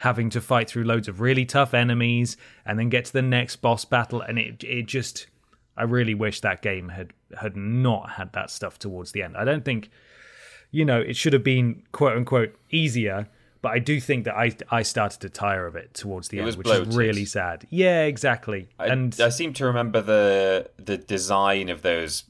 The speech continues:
Speaker 2: palaces as well. I mean, I only, I didn't actually play it. I sat and spectated most of it 'cause my girlfriend played through it. But,
Speaker 1: Mm.
Speaker 2: um, I seem to remember them being really s-,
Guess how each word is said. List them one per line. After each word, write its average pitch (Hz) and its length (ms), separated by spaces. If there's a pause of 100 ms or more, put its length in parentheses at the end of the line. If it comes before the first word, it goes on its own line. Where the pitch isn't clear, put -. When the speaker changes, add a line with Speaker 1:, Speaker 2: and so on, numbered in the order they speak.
(100)
Speaker 2:
palaces 85 520
as 78 160
well. 80 340
I 87 60
mean, 92 100
I 104 160
only, 95 360
I 95 80
didn't 98 160
actually 87 260
play 90 240
it. 82 80
I 80 120
sat 80 280
and 76 80
spectated 78 840
most 69 300
of 69 100
it 62 160
'cause 69 160
my 71 120
girlfriend 73 420
played 67 260
through 71 200
it. - 240
But, 76 200
Speaker 1:
Mm. 69 300
Speaker 2:
um, 67 240 (360)
I - 60
seem 113 200
to 104 100
remember 104 180
them 98 280 (100)
being 90 340
really 87 500
s-, - 140